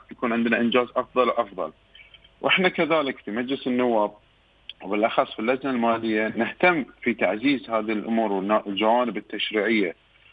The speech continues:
والتي تلقى العديد من يعني القوانين المحالة سواء من الحكومة أو المقترحة من مجلس النواب أو الشورى. واحنا فعلًا حاليًا نعمل على قانون الاستثمار ونركز فيه في خلق توازن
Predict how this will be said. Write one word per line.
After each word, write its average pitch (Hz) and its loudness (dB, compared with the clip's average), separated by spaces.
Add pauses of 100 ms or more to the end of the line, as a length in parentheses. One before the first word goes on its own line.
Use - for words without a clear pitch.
(120)
والتي 120 2
تلقى 143 -2
العديد 127 -2 (140)
من 131 -2 (300)
يعني 101 -2
القوانين 113 0
المحالة 113 2
سواء 123 0
من 113 -4
الحكومة 139 -2
أو 165 2
المقترحة 139 -2 (260)
من 113 0
مجلس 120 -2
النواب 117 0
أو 139 2
الشورى. 98 0 (400)
واحنا 139 2
فعلًا 156 2 (320)
حاليًا 127 0
نعمل 139 0
على 107 0
قانون 143 0
الاستثمار 127 0 (160)
ونركز 139 0 (140)
فيه 135 2
في 127 -6
خلق 147 0
توازن 120 -2